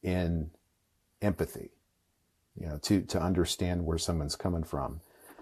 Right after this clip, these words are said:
because you really, <laughs> you know, you really don't know. The confession is probably, you know, the most surface level understanding of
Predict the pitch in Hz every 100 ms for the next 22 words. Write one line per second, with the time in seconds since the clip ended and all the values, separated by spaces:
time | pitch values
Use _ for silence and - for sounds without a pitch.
0 | - - - 92 98 90 107 101 92 113
1 | 110 - - - 135 127 - 113 110 131
2 | 135 117 120 113 107 123 - 107 - -
3 | 104 - 110 92 - 156 170 - 92 80
4 | 78 - - - - - 104 101 - 120
5 | 113 110 107 98 95 92 - 107 95 92
6 | 90 92 90 - - - 135 139 127 113
7 | - 98 95 92 92 82 92 92 87 82
8 | - 87 87 87 78 - 87 82 78 -